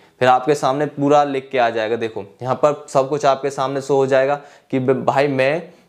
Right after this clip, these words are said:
बाईस साल का हो चुका हूँ, बाईस साल सात महीने अठारह दिन का हो चुका हूँ और मैं भर्ती के लिए एलिजिबल हूँ, ठीक है,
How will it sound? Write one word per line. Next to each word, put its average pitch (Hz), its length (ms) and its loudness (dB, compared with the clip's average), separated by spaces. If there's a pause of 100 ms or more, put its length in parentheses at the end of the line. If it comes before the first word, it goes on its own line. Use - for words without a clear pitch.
बाईस 135 520 0
साल 127 380 2
का 135 120 0
हो 135 160 -2
चुका 123 260 -2
हूँ, 135 140 -2
बाईस 127 240 2
साल 135 160 2
सात 123 340 -2
महीने 127 300 -4
अठारह 127 320 0
दिन 120 180 -8
का 123 80 -6
हो 120 160 0
चुका 120 240 -2
हूँ 131 100 -2
और 135 120 0
मैं 131 200 -2
भर्ती 127 300 -2
के 123 120 2
लिए 143 180 2
एलिजिबल 131 480 0
हूँ, 107 100 -8
ठीक 165 180 2
है, 123 180 -2